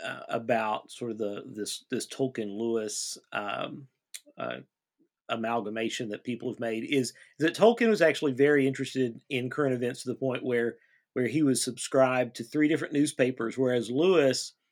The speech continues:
l-, literally, uh, had no clue about, about modern, uh, modern events or current events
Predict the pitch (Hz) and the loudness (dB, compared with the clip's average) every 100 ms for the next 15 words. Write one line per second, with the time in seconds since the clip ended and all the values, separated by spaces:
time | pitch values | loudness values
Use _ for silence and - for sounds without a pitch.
0 | _ _ - - - 165 147 185 175 160 | _ _ -8 -8 -6 0 4 6 6 6
1 | 147 135 127 123 _ _ _ _ - 131 | 6 6 2 -2 _ _ _ _ -10 -8
2 | - 123 151 135 143 139 - 180 196 170 | -2 6 6 8 4 4 0 0 4 4
3 | 139 120 117 110 - _ - 120 120 131 | 4 2 0 0 -4 _ -6 -2 -2 2
4 | 123 120 120 - - - 131 135 127 113 | 2 0 -4 -8 -10 -6 0 2 0 -2
5 | 120 113 117 - 156 131 113 120 - | -4 -6 -6 0 2 0 -2 -4 -6